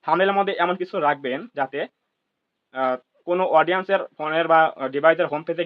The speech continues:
গেলে আপনার থাম্বনেলটা গেলে যাতে তাদের চোখ আটকে যায়, এই বিষয় নিয়ে বা এইভাবে কিন্তু অ্যাট্রাকটিভ করে কিন্তু আপনাকে থাম্বনেল তৈরি করতে হবে। তাহলে আপনার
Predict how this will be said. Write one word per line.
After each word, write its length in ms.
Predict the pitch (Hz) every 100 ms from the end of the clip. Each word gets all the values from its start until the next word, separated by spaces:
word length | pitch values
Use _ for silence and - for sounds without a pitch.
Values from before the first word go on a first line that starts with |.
| 143
গেলে 160 | 147 - _ _ 151
আপনার 180 | 151 175
থাম্বনেলটা 320 | 160 156 165 160
গেলে 100 | 143
যাতে 120 | 143 151
তাদের 140 | 147 -
চোখ 120 | 175 156
আটকে 180 | 147 139
যায়, 140 | 135 - _ _ _ - 156
এই 80 | 175
বিষয় 220 | 170 170 165
নিয়ে 120 | 185 262 -
বা 60 | 143 147
এইভাবে 260 | 160 156 160
কিন্তু 140 | 160 165
অ্যাট্রাকটিভ 300 | 151 160 170 143 135
করে 120 | 147
কিন্তু 140 | 151 151
আপনাকে 240 | 139 135 202 _ _ -
থাম্বনেল 260 | 143 160 165
তৈরি 120 | 135
করতে 160 | 127 120
হবে। 140 | 113 104 _ _ _ _ _ 135
তাহলে 280 | 135 156 220 _ _ - 135
আপনার 200 | 160